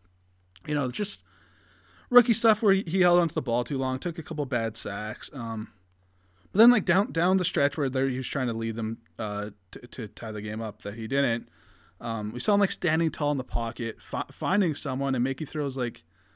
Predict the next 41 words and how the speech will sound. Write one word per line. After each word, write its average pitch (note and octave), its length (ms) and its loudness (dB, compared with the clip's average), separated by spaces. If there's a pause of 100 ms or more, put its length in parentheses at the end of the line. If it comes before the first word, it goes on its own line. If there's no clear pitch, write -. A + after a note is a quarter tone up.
(480)
you D#3+ 120 0
know, B2+ 140 0
just, A#2+ 260 -4
just C3+ 380 -8
big D#3 160 -2
time E3 220 0
throws. D#3 460 0
And A2+ 320 -2
down C#3 160 -2
the D#3 80 -2
stretch D#3 280 -4
there, D3 160 0
I B2+ 40 0
thought C3+ 160 -6
that B2 100 -2
was C3 120 -2
impressive. C3+ 640 -4 (500)
And E3 80 0
then F#3+ 120 10
there G3 80 12
was F#3+ 100 8
the F#3 80 6
one D3+ 180 6
play D#3 220 4
where D3+ 100 4
he D3+ 80 2
put D#3+ 160 2
the D#3+ 80 4
ball C#3 200 4
on C#3+ 60 2
the C#3 80 0
ground, B2+ 400 -2
picked C#3+ 180 -2
it C#3+ 60 -4
back B2+ 260 0
up, B2+ 180 0
found C3 320 -4
Goddard A#2 380 -2
for - 120 -10
the B2+ 60 -6
first. A#2+ 500 -6